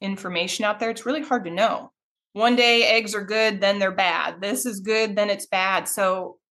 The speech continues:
I feel really bad out there for consumers to know, hey,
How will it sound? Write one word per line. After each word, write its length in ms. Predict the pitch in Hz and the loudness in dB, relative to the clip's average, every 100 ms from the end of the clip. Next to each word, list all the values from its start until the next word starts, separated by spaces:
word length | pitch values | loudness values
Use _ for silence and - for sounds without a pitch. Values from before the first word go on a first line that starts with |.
| _ | _
I 120 | 247 | -12
feel 320 | - 302 311 | -2 0 0
really 760 | 196 185 208 247 285 277 185 - | -2 -6 2 2 2 0 -2 -6
bad 400 | 165 170 190 180 | -2 2 2 2
out 260 | 160 - - | 0 -2 -2
there 260 | 170 170 | -2 -2
for 180 | 170 180 | -4 -10
consumers 1080 | 180 180 175 - 190 196 185 165 170 170 - _ | -8 -8 -2 -2 -2 -4 -4 -4 -6 -8 -10 _
to 160 | - 185 | -4 -2
know, 920 | 190 180 180 185 180 170 165 165 156 _ _ _ _ - | -2 -4 0 2 4 2 0 -6 -10 _ _ _ _ -12
hey, 540 | 165 208 175 - - | -2 2 2 0 -12